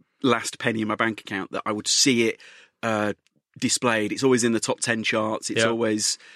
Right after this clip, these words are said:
Speaker 1: um, and it also, it's one of those books where everything about it was perfect. The cover, and I know th-, I,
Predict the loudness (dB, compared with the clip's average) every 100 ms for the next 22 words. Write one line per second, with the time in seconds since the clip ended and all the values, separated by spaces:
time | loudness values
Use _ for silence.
0 | -20 -20 -6 -2 -2 -2 -8 -20 _ _
1 | _ 2 4 4 2 2 0 0 -2 -2
2 | 0 2 2 0 _ _ _ _ _ -10
3 | -8 -4 0 2 2 0 0 0 -2 -6
4 | -6 -4 -2 0 0 0 -6 -4 2 4
5 | 2 0 -4